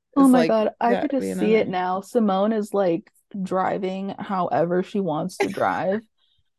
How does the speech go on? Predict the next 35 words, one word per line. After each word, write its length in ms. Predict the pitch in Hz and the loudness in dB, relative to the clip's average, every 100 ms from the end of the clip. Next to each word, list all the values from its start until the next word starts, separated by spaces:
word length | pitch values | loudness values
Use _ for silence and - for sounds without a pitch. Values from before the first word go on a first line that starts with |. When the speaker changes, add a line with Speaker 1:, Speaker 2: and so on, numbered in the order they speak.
| _ - | _ -8
Speaker 1:
and 160 | 196 196 | -6 0
Carter 320 | 185 160 202 | 4 4 4
just 200 | 226 - | 2 0
has 240 | 208 - | -4 -4
to 120 | - 165 | -8 -8
sit 480 | - - 165 - - | -10 -2 -2 -2 -4
there 320 | 202 208 208 | 0 0 2
and, 260 | - 170 165 | 2 2 0
like, 280 | 165 170 196 | -4 -4 0
Speaker 2:
Yeah. 100 | 202 | 4
Speaker 1:
is, 240 | 170 156 | 4 4
like, 220 | 185 185 _ _ _ | 0 -2 _ _ _
<laughs> 580 | 147 104 - - 285 - - | -4 0 0 4 2 2 4
fear 440 | 277 240 190 247 214 | 8 8 10 6 6
for 100 | 226 | 2
Speaker 2:
Yeah. 340 | 220 196 175 160 | 6 6 4 0
Speaker 1:
his 80 | |
life. 320 | 160 160 160 190 | -2 0 0 2
Like, 140 | 175 | 0
he's 140 | 180 175 | 0 -4
like, 140 | 175 - | -4 -4
"I'm 200 | 180 180 | -6 -4
not 200 | 156 - | -6 -6
going 200 | - 165 | -8 -8
to 40 | |
survive 360 | 190 190 - - | -8 -6 -6 -6
this 160 | 180 | -8
day." 280 | - 107 - _ - - _ _ _ - | -4 -4 -6 _ -20 -20 _ _ _ -6
And 180 | 196 196 | 0 2
Speaker 2:
Yeah. 60 | |
Speaker 1:
then 540 | 175 175 175 170 175 165 _ _ _ _ _ - | 2 2 -2 -6 -10 -14 _ _ _ _ _ -2
I 160 | 190 | 0
could 200 | 185 170 | 0 -6
see 360 | - 165 165 180 - _ - | -2 -2 0 -2 -6 _ -4
Brendan 760 | 165 165 165 160 160 165 185 | -2 0 0 0 -2 -6 -8